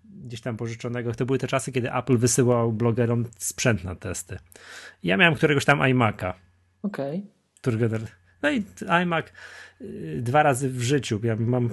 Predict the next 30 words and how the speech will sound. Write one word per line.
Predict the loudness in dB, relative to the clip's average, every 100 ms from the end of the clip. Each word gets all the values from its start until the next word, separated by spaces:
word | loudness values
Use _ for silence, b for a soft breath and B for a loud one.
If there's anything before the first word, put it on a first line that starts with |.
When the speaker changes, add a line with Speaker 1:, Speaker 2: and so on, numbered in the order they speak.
| -4
Speaker 1:
używam | -2 0 2 2
Maców | 0 0 -4
od, | -4 -6 -8
o | -8
Jezu, | -8 -10 -10 -6
siedem | -2 0 0 2
lat. | 2 0 -4 B
Dwa | 0 2
razy | 4 2
w | 0
życiu | 0
miałem | 0 2
kernel | 2 2 0
panika. | 0 0 0 -4 -14 -20 _ _ -6
Speaker 2:
A. | -6 -6 B B
Speaker 1:
Raz | 6 6 4
nie | -2
pamiętam | -2 -2 -2 -4
od | -4
czego, | -4 0 2
a | 4
drugi | 2 0 0
raz | 0
było | 0 -2
tak, | 0 -2
że | -2
nagrywamy, | -4 -4 -2 -2
nagrywamy, | -2 -4 -4 -4
nagrywamy, | -4 -4 -4 -4
nagrywamy. | -4 -4 -2 -2